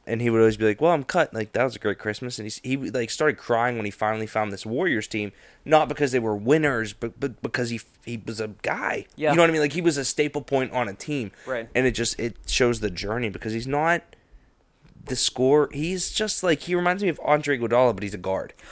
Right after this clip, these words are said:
Speaker 2: Right.
Speaker 1: Like, he's not the scorer. He's not the driver. He's not, he's just everything. He's like Mario when you play Super Smash Brothers.
Speaker 2: That's it.
Speaker 1: You're just good at everything, man.
Speaker 2: Yeah. I mean, that, there is a reason why he was, uh, why he was a top five pick when he came out. Like, it's not like he didn't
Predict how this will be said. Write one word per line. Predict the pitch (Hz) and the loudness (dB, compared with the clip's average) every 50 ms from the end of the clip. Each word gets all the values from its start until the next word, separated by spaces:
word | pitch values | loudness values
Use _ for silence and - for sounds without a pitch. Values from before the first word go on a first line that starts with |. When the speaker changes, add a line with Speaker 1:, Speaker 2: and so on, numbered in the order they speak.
| - - - | -16 0 6
Speaker 2:
Right. | 175 175 | 8 8
Speaker 1:
Like, | 156 | 8
he's | 156 156 147 | 8 6 8
not | 160 165 170 165 | 8 8 8 8
the | 170 165 | 4 2
scorer. | - - - 147 135 113 95 - | 2 2 4 4 4 4 4 2
He's | 85 101 113 113 | -2 -6 -2 0
not | 127 131 127 131 | 2 2 2 2
the | - 135 | -2 -2
driver. | 127 127 113 120 113 113 117 | -2 -2 -2 -2 -4 -4 -4
He's | 120 120 117 | -4 -2 0
not, | 127 123 - - _ | 0 0 0 -4 _
he's | 127 127 127 120 | -6 -4 -2 -2
just | 131 127 - - - | -2 -4 -6 -6 -2
everything. | - 135 143 123 123 151 151 143 147 - 147 127 | 0 0 0 2 0 0 0 0 0 -2 -4 -4
He's | 127 147 156 156 | -4 -6 -4 -4
like | 170 156 | -4 -2
Mario | 131 123 120 127 127 135 135 120 110 | 0 2 2 4 4 6 6 6 4
when | 104 101 | 4 2
you | 104 | -2
play | 101 - 110 101 | -2 -2 -4 -2
Super | - - 117 98 | -2 -2 -4 -4
Smash | 107 - - 101 92 87 - | -4 -4 -4 -4 -4 -4 -6
Brothers. | - - - - - - - - | -10 -12 -12 -12 -14 -16 -10 -4
Speaker 2:
That's | - 160 160 - | -4 -2 -2 -4
it. | - - | -6 -6
Speaker 1:
You're | - 226 226 | -4 -2 0
just | 269 214 143 117 | 0 -2 0 4
good | 113 139 147 | 6 6 6
at | 156 147 | 8 8
everything, | 151 151 147 156 156 139 139 131 120 113 | 6 6 6 4 2 2 0 -2 -2 -2
man. | 113 113 113 113 110 | -2 -2 -2 -2 -2
Speaker 2:
Yeah. | 110 160 151 135 - - _ | -2 -2 -4 -4 -4 -6 _
I | - | -4
mean, | 156 175 180 | -2 0 2
that, | 180 180 170 - - 143 | 2 2 0 -2 -6 -2
there | 143 160 170 | 2 2 2
is | 180 151 | 2 2
a | 151 117 | 0 -2
reason | 110 113 123 135 117 104 95 98 101 | -2 -4 -6 -6 -6 -8 -8 -8 -6
why | 98 101 104 104 104 | -4 -2 -2 -2 -4
he | 101 101 107 | -6 -10 -10
was, | 104 107 107 104 101 101 | -8 -8 -8 -8 -8 -10
uh, | 95 90 98 - _ _ | -10 -10 -12 -12 _ _
why | 104 110 107 | -12 -8 -8
he | 107 | -8
was | 104 98 | -8 -10
a | 95 | -12
top | 92 - - 98 - | -14 -10 -10 -10 -8
five | - - 82 87 - | -6 -8 -8 -8 -10
pick | - - 87 - | -14 -14 -14 -14
when | - 80 | -14 -16
he | 85 | -18
came | - - - 90 87 87 87 | -18 -18 -18 -18 -16 -14 -10
out. | 92 95 82 65 82 - - | -10 -10 -10 -12 -14 -12 -8
Like, | 107 98 - - - | -8 -8 -8 -10 -14
it's | 101 110 - | -12 -10 -8
not | 127 127 135 | -6 -6 -4
like | 139 131 120 110 - | -4 -4 -6 -8 -10
he | - - 110 101 95 95 92 _ _ _ _ _ _ _ _ _ _ _ - 120 107 104 110 110 107 | -16 -16 -16 -14 -14 -16 -16 _ _ _ _ _ _ _ _ _ _ _ -20 -20 -20 -20 -20 -20 -10
didn't | 113 131 113 120 120 117 107 87 - | -10 -8 -6 -6 -8 -8 -8 -10 -14